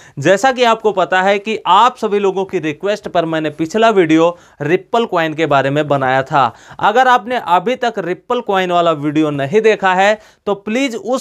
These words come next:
प्रोजेक्ट के बारे में ज़रूर देख लीजिए। चलिए शुरू करते हैं। सबसे पहले हम यहाँ पर बात करेंगे, आप सभी लोगों के मन में, दिमाग में एक बात ज़रूर आ रही होगी कि क्या इस समय Ethereum कॉइन में इन्वेस्टमेंट करना चाहिए,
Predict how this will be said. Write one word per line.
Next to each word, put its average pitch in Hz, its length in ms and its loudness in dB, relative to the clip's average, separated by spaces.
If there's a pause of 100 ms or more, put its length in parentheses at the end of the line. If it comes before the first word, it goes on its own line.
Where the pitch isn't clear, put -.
प्रोजेक्ट 190 520 0
के 185 180 0
बारे 151 240 2
में 165 220 -4 (220)
ज़रूर 139 340 2
देख 131 240 -2
लीजिए। 135 380 -2 (360)
चलिए 247 360 2 (280)
शुरू 170 300 -4
करते 135 320 -2
हैं। 127 300 -4 (320)
सबसे 247 420 0
पहले 233 260 2
हम 233 160 2
यहाँ 202 180 0
पर 208 200 0
बात 180 300 0
करेंगे, 214 340 0
आप 214 400 2
सभी 226 240 -4
लोगों 202 300 -2
के 214 200 0
मन 190 280 -4
में, 208 260 -6
दिमाग 165 380 0
में 196 160 -4
एक 185 340 -4
बात 175 300 0
ज़रूर 143 420 0
आ 220 120 4
रही 185 160 0
होगी 160 300 -2 (440)
कि 202 80 -8
क्या 233 360 2
इस 277 220 -4
समय 185 380 -2 (340)
Ethereum 190 580 -2
कॉइन 190 280 0
में 190 140 -2
इन्वेस्टमेंट 170 540 -4
करना 143 380 0
चाहिए, 208 400 2